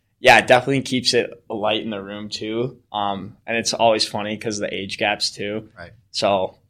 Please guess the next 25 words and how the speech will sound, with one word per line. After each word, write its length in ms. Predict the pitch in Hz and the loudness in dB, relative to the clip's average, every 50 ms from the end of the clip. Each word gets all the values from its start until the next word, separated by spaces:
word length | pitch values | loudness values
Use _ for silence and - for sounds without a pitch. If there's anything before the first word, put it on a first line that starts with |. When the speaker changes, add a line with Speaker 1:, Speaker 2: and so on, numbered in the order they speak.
| _ _ | _ _
Speaker 1:
like, 360 | - 98 98 95 - - - _ | -6 -6 -6 -6 -6 -12 -18 _
example, 480 | - 117 98 98 101 101 98 95 - 104 | -12 -10 -8 -4 -4 -4 -4 -4 -2 -2
I, 200 | 98 98 87 - | 0 0 -2 -2
I'll 140 | - 104 104 | -2 -2 -2
send 500 | - - - 104 104 104 104 107 110 - _ _ _ _ _ _ _ _ | -2 -2 -2 -4 -4 -6 -8 -10 -12 -14 _ _ _ _ _ _ _ _
some 180 | - 127 120 | -4 -2 0
stuff 320 | 117 - - 123 113 110 - | 2 2 4 4 2 2 2
to 80 | - 107 | -6 -8
Tynes, 540 | - - - 107 101 101 104 107 113 107 110 | -8 -4 -4 -2 -2 -2 -2 -4 -4 -4 -4
like, 240 | 104 98 - - _ - | -4 -4 -6 -10 _ -4
something 320 | - 120 117 104 120 113 | -2 -2 -2 -2 -2 -4
I 80 | 107 104 | -4 -4
think 200 | - 117 110 101 | -4 -6 -6 -4
it's 140 | 104 - | -4 -6
funny 340 | - - 101 101 104 107 110 | -4 -6 -6 -6 -6 -6 -8
on 320 | 107 101 - - 104 101 - | -8 -8 -8 -8 -8 -6 -4
Instagram, 640 | - 120 117 - 143 123 131 131 139 139 139 135 | -2 -2 0 0 0 2 2 4 4 2 2 0
and 100 | 120 104 | -4 -4
he'll 200 | - 123 113 110 | -4 -6 -4 -4
just, 240 | 110 110 - - - | -2 -2 -2 0 2
like, 200 | 107 101 98 - | 0 0 0 0
reply, 420 | 113 104 - - 104 95 101 104 | -2 -2 -2 -2 0 2 2 2
like, 280 | 104 104 92 90 - _ | 2 0 -2 -4 -6 _
"Dude, 260 | - 69 60 - - | -10 -10 -10 -12 -14
like, 380 | 73 67 64 67 - - - | -14 -12 -12 -12 -14 -18 -20